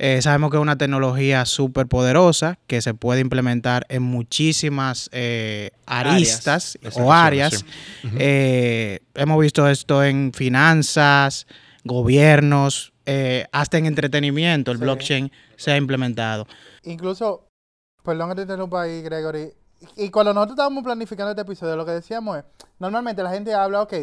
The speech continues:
Speaker 4: yo quiero comprar tal cosa que está sobre blockchain, o quiero implementar blockchain", pero ¿cómo tú aprendes blockchain? O sea,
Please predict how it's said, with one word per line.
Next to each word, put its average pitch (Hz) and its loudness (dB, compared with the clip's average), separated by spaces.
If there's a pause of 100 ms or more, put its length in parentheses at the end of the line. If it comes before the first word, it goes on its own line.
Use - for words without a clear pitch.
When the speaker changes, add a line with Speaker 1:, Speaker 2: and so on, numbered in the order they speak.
(360)
Speaker 4:
yo 165 -10
quiero 226 -4
comprar 214 -4
tal 214 -6
cosa 220 -8
que 185 -12
está 185 -10
sobre 185 -4
blockchain, 160 -6
o 147 -16
quiero 190 -12
implementar 196 -10
blockchain", 151 -12
pero 147 -16
¿cómo 185 -14
tú 190 -14
aprendes 147 -16
blockchain? 120 -20
O - -20
sea, 139 -14